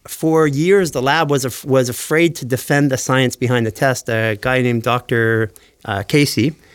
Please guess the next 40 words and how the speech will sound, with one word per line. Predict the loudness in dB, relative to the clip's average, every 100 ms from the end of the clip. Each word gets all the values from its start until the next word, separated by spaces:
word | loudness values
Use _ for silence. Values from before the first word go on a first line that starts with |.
| -20 _ -6
uh, | -2 0 0 0 0 0 -2
is | -4
a | -6
friend | 0 2
of | 2
Albert | 2 2 2
Einstein's, | 2 0 -2 -2 -2 -4
created | -2 0 0 0
this | -4
test, | -2 -4 -2 -4
and | -2
he | 0
was, | 0 0 0
um, | 0 0 -4 -12 -20 _
he | 0
was | 2
an |
M | 2 2
D | 2 2 0 -2
and | 0 0
a |
chem-, | 0 0 2 0 -2
uh, | -4 -2
chemist, | -2 -2 -4 -12 -16 -4
biochemist. | -2 0 -2 -4 -12 -20 -20 -20 -20 _
And | -2 2 2 0
he | -4 -4 -2
was, | 2 2 2 0
uh, | 2 2 2 -2
trying | -4 0 0
to | 0
optimize | -2 -2 -2 0 -2
soil | -4 0 2 0
performance | -2 -6 -4 -4 -6 -8 -14 -16 -20 -8
so | -4 0
that | 0 -2 -4
soil | 0 2 2
could | 0 -6
provide | -4 0 0 0
life. | 0 -2 -10